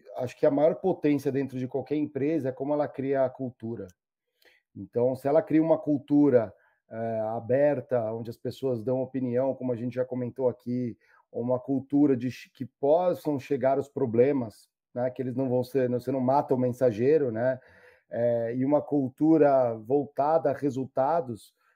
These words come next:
eh, e quando eu falo de resultados, não é só o lucro da empresa, né, mas é atender a sociedade, os clientes, né,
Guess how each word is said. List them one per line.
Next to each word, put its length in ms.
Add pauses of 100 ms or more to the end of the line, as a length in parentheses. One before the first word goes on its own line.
(160)
eh, 240
e 40
quando 160
eu 60
falo 160
de 100
resultados, 460
não 100
é 60
só 280
o 60
lucro 480
da 120
empresa, 480
né, 200
mas 220
é 60
atender 420
a 80
sociedade, 1000
os 120
clientes, 840
né, 280